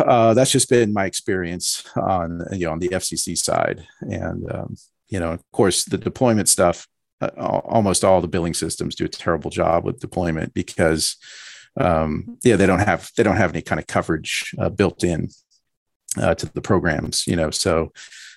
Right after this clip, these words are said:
um, you know, finding out other, other than just blocks that you currently have service in, which is kind of drastically underestimating, you know, your, your area. Um, you know, if you file that, okay,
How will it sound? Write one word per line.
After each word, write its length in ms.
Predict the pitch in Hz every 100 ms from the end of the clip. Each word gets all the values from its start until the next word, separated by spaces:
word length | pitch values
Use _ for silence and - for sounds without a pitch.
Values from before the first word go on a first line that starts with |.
| -
um, 560 | - 85 62 50 - - _ _ _
you 80 | 104
know, 40 |
finding 380 | 87 98 90 82
out 280 | 80 76 - -
other, 180 | 104 -
other 300 | 131 131 120
than 380 | 110 104 98 87
just 360 | 104 92 - _ - 104 -
blocks 480 | 101 101 98 - -
that 140 | 90
you 60 | 87
currently 500 | - 110 98 95 92
have 200 | 92 85
service 460 | - 95 90 85 92
in, 300 | 85 80 80
which 200 | 82 -
is 380 | 82 - - - -
kind 200 | 110 95
of 80 | 87
drastically 600 | 92 87 - 92 87 82
underestimating, 840 | 80 82 - 87 85 80 80 80 82 _ _
you 100 | 101
know, 180 | 85 85
your, 300 | 80 80 -
your 220 | - 95 -
area. 480 | 95 90 82 80 - - - - - _ -
Um, 500 | - 50 50 - - _ _
you 100 | 110
know, 240 | 85 76 76 -
if 160 | 113
you 100 | 101
file 320 | 95 123 113 92
that, 300 | 82 82 -
okay, 460 | 90 85 82 82